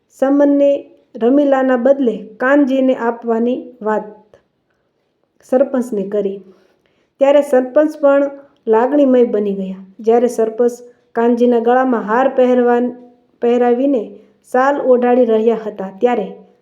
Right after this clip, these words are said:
સમન અને રમીલા કાનજીને પગે પડીને વંદન કરી રહ્યા હતા. લોકોની તાળીઓનો ગડગડાટ કાનજ-, કાનજીની નાદાનિયતને પલાયન કરી રહ્યો હતો.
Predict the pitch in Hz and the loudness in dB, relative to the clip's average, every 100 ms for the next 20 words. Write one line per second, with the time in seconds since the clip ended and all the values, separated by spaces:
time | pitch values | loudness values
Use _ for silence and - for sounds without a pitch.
0 | _ - 247 277 311 311 - 262 285 202 | _ -6 -2 0 0 -2 -4 -2 0 0
1 | - - - 240 226 269 262 220 233 254 | -6 -18 -14 -4 -2 2 0 0 -2 -4
2 | 269 269 269 269 233 247 247 240 262 262 | -2 -2 -2 -2 -2 0 0 0 0 -2
3 | 208 208 240 277 247 - 214 202 196 202 | -4 -2 -2 0 -2 -4 -4 -4 -6 -8
4 | 190 190 190 - _ _ _ _ _ _ | -10 -14 -18 -20 _ _ _ _ _ _
5 | _ _ _ _ _ _ _ _ _ - | _ _ _ _ _ _ _ _ _ 0
6 | 240 269 311 294 302 285 339 - _ _ | 2 2 0 0 0 -4 -8 -20 _ _
7 | - 254 277 285 277 277 247 240 240 262 | -2 2 4 4 2 2 2 2 2 2
8 | 240 - - _ _ _ _ _ - 254 | 0 -6 -20 _ _ _ _ _ -6 -2
9 | 269 233 - - _ _ _ 247 262 254 | -2 -4 -10 -20 _ _ _ -4 -2 0
10 | 277 285 208 190 - - _ _ _ - | 0 0 -2 -6 -16 -20 _ _ _ -6
11 | 226 240 277 277 262 254 254 247 254 269 | -4 0 2 2 2 0 0 -2 0 -2
12 | - _ _ _ 240 254 262 254 247 233 | -10 _ _ _ 0 2 4 2 2 0
13 | 233 220 214 208 240 196 190 190 | 2 4 2 -2 -4 -4 -8 -10